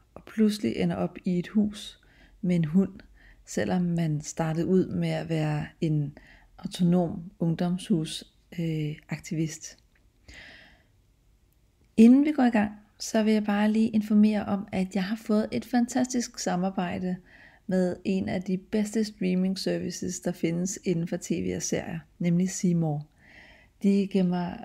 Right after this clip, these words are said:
rigtig mange film og serier inden for krimi, men også dokumentarer. Der er rigtig meget at hente om kulte.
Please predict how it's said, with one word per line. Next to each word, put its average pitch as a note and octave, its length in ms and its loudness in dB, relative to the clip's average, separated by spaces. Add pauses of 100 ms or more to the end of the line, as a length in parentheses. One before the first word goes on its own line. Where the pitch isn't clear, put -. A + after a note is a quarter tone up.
(300)
rigtig G#3 380 2
mange F3 440 0
film G#3+ 600 0
og E3 100 -8
serier G#3 560 -2 (100)
inden F3 280 0
for E3 420 -8
krimi, A3 560 2 (520)
men F#3 180 2
også E3 360 -4 (100)
dokumentarer. F#3+ 840 -4 (100)
Der F#3+ 80 -4
er F3 140 -4
rigtig F3 200 -2
meget E3+ 140 -2
at E3 60 -10
hente F3+ 340 -2
om F3 120 -4
kulte. A#3 520 0